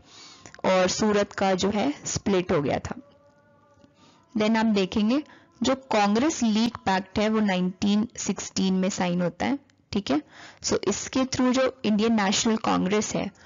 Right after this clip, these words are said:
और जो Muslim League है, वो एक साथ में आ जाती है, ठीक है। And Surat Split जो है, मैंने आपको बताया कि इसमें presidentship को लेके issue था, तो moderate से जो है आपके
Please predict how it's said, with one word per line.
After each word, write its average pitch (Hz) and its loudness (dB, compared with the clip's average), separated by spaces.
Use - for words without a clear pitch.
और 208 4
जो 240 2
Muslim 240 2
League 190 2
है, 202 0
वो - -2
एक 220 -2
साथ - -2
में 185 2
आ 165 0
जाती - -2
है, - -6
ठीक 226 -4
है। 349 -2
And 180 0
Surat 247 0
Split 254 0
जो 254 0
है, 262 2
मैंने 233 2
आपको 208 -2
बताया 202 0
कि 226 -2
इसमें 214 0
presidentship 214 0
को 254 0
लेके 220 2
issue 220 0
था, 311 -2
तो 294 2
moderate 220 2
से 285 0
जो 277 2
है 262 0
आपके 226 0